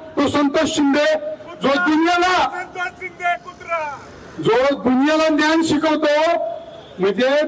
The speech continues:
Speaker 1: दुनियाला शिकवे ज्ञान आणि स्वतः कोरडा पाषाण. त्या संतोष शिंदेला किंवा त्या ब्रिगेडियरला कळत नाही का की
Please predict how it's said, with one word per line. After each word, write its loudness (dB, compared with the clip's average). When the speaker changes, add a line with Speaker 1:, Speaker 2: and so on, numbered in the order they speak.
Speaker 1:
दुनियाला 2
शिकवे 0
ज्ञान 2
आणि 2
स्वतः 0
कोरडा 2
पाषाण. 2
त्या 2
संतोष 0
शिंदेला 2
किंवा 2
त्या 0
ब्रिगेडियरला 2
कळत 0
नाही 2
का 2
की -2